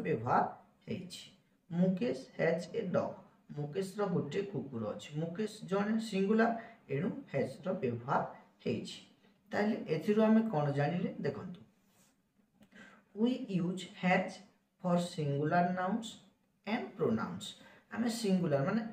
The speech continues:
ଏକ ବଚନ ଯୁକ୍ତ ନାଉନ୍ ବା ପ୍ରୋନାଉନ୍ରେ ଆମେ hasର ବ୍ୟବହାର କରିଥାଉ। ଯେମିତି ସି ମାନେ ସେ ଝିଅ ହୋଇଥିଲେ, ଇଟ୍ ମାନେ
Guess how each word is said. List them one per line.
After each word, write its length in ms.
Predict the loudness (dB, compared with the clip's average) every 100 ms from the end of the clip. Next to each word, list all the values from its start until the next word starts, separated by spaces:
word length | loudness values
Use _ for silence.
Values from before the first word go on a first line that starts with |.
| -8
ଏକ 260 | -4 0
ବଚନ 520 | 4 4 2 0 0 0
ଯୁକ୍ତ 400 | -2 -4 -2 -2 -2 -4 -14 -6
ନାଉନ୍ 360 | 0 0 2
ବା 120 | 0 0 0
ପ୍ରୋନାଉନ୍ରେ 520 | 0 2 2 2 0
ଆମେ 220 | 2 2 0
hasର 320 | 0 -4 -4 -2
ବ୍ୟବହାର 400 | 0 0 0 -4 -6 -6
କରିଥାଉ। 400 | -8 -8 -16 -18 -20 -20 -20 _
ଯେମିତି 400 | -6 0 2 2
ସି 320 | -2 -6 -6 -4 -4 -6 -12
ମାନେ 220 | -8 -6 -6
ସେ 240 | -8 -6 -6 -6
ଝିଅ 220 | -2 2
ହୋଇଥିଲେ, 500 | 2 0 -4 -6 -6 -8 -14 _ _ _
ଇଟ୍ 280 | -4 -4 -4 -10 -10
ମାନେ 220 | -6 -6